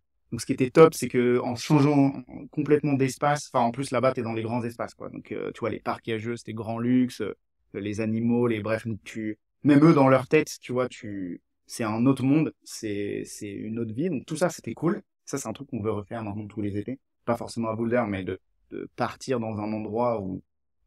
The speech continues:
où on leur fait découvrir autre chose. Euh, après, cet été, ce qui nous a manqué à l'opposé de l'été d'avant, c'est que, euh, ils étaient vraiment avec nous non-stop tous les jours.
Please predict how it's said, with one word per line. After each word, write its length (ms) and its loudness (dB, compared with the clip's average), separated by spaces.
où 60 -8
on 180 -2
leur 240 -4
fait 100 -8
découvrir 380 -8
autre 180 -8
chose. 220 -6
Euh, 320 -6
après, 400 0
cet 340 -4
été, 220 -2
ce 80 -10
qui 140 -18
nous 160 -8
a 80 -2
manqué 380 -6
à 100 -6
l'opposé 560 -4
de 60 -10
l'été 220 -10
d'avant, 300 -4
c'est 180 -12
que, 140 -8
euh, 380 -4
ils 140 -8
étaient 160 -10
vraiment 360 -4
avec 260 -8
nous 140 -4
non-stop 600 -4
tous 160 -16
les 120 -2
jours. 240 -2